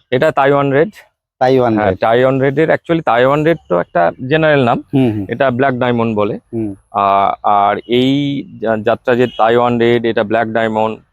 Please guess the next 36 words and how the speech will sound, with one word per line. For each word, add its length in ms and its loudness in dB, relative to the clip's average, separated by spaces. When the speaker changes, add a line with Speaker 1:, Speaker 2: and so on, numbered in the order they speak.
Speaker 1:
আহ, 320 -2
এইটা 540 0
পুরোটাই 320 0
আমার 180 -2
কেরালার 420 0
তথ্য 260 -6
অনুসারে। 360 -12
Speaker 2:
হুম। 280 -4
Speaker 1:
ঠিক 100 -2
আছে, 200 -8
আমি 220 -2
কেরালা 300 0
যে 140 0
নার্সারি 320 -2
থেকে 140 -4
এটা 140 0
কালেকশন 360 -6
করেছিলাম, 420 -6
তাদের 220 2
কথা 240 -6
অনুসারে 380 -2
এটা 320 -2
হচ্ছে। 300 -6
এবং 320 -2
আমি 320 0
ফলের 180 2
সিমিলারিটি 520 -2
মিলিয়েও 340 2
দেখেছি 400 -2
যে 180 -4
তাইওয়ানের 580 0
যে 100 0
বিভিন্ন 380 -2
ফলে 260 -2
ডেভেলপ 400 0
হচ্ছে, 300 -4